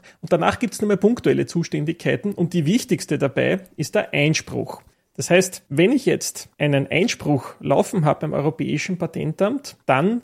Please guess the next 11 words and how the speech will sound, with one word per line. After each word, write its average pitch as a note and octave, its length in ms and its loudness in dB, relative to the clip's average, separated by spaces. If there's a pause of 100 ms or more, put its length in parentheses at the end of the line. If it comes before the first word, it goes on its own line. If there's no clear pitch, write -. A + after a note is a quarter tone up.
habe E3+ 220 4
ich F#3 120 0
immer G#3+ 160 4
noch G3 140 0
die F#3 100 -2
Möglichkeit, E3 480 0
das E3 120 -2
Patent D#3 520 -4 (160)
zentral D3 640 0
zu - 160 -6
vernichten. D3 580 0